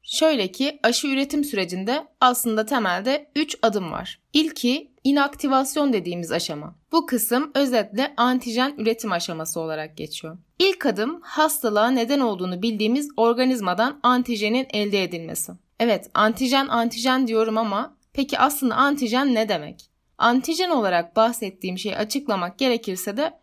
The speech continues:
şöyle düşünebilirsiniz. İnsanların bağışıklık sistemi dediğimiz bir nevi koruyucu kalkanları vardır. Bağışıklık sistemimiz içerisinde birçok koruyucu molekül de vardır.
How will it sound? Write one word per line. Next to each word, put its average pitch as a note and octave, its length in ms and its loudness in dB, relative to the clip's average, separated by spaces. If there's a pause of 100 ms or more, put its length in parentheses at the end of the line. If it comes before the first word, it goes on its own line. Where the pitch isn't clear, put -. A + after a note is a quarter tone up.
şöyle D4+ 400 0
düşünebilirsiniz. B3+ 960 -2 (280)
İnsanların C4+ 800 2
bağışıklık C4 560 0
sistemi G#3+ 480 -4
dediğimiz G#3+ 580 -4
bir E4+ 200 4
nevi A#3 400 -2
koruyucu C#4+ 540 0
kalkanları A#3 600 0
vardır. D#3+ 500 -2 (140)
Bağışıklık A#3+ 600 2
sistemimiz F#3 600 -2
içerisinde G3 800 -4
birçok D4 440 0
koruyucu A3 380 0
molekül G#3 440 0
de F3 140 0
vardır. D#3+ 520 -10